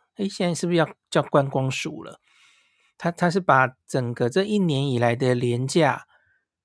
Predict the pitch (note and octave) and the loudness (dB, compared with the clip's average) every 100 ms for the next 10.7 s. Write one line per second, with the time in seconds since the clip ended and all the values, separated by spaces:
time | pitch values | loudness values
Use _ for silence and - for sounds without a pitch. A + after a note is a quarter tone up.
0 | _ _ C#3 A#2+ B2 C#3+ C#3 A#2+ A2 - | _ _ 0 2 0 -4 -2 -2 -2 -10
1 | _ _ - D#3+ B2+ A#2+ C3+ A#2 B2+ C3 | _ _ -2 0 2 0 -2 -2 -4 -4
2 | D#3+ D#3+ E3+ C3 - D3+ C#3 - E3+ F#3+ | -2 0 -2 -2 -4 -4 -2 -4 -6 -6
3 | E3+ - - - D3 - G#3+ G#3+ G#3 - | -6 -8 -12 -8 -8 0 4 4 2 0
4 | G#3+ A3 E3 C3 C3 B2+ B2 - C#3+ B2+ | 2 2 2 2 0 -2 -4 -4 -2 0
5 | E3+ B2+ A2+ A#2+ - - G3 F#3+ D#3+ C3+ | 4 4 2 -6 -10 -6 0 2 2 0
6 | A2 G#2 G#2+ B2 C3+ B2+ - - _ - | 0 0 0 2 2 2 -4 -20 _ -6
7 | C#3+ D3+ F3 F#3 D#3 - C3+ D3 C#3+ C3 | -2 0 0 0 -4 0 0 0 0 0
8 | C#3 - - F#3 C#3 B2+ - _ - _ | -2 -6 -2 0 0 -2 -12 _ -20 _
9 | - - C#3 B2 - D#3 D3+ C3+ A#2 G#2+ | -4 0 0 0 2 2 4 0 -2 -6
10 | D3 C3 C#3 D3+ C#3 - - | -6 -4 -6 -4 -8 -8 -16